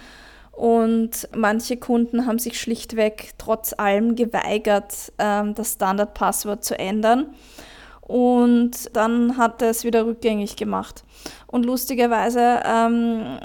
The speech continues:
hat mir auch ein Elektriker, der genau dieses Smart Home System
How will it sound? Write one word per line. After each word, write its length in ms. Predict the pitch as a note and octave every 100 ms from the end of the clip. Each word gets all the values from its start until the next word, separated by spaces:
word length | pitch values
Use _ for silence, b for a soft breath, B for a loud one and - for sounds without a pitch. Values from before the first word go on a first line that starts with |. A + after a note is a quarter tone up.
| A#3+
hat 240 | A#3+ A3+ -
mir 300 | A#3+ A#3 -
auch 160 | A#3
ein 180 | - A#3
Elektriker, 920 | A3+ A3 - - - A3+ A#3 C4+ B3 B3+
der 180 | A#3
genau 320 | A#3 B3 G#3+ A3
dieses 380 | A#3+ A#3+ A#3+
Smart 420 | - A#3 A3 A3+ -
Home 240 | G#3+ C4
System 880 | C4+ C4+ - B3 B3+ B3+ C4 C4+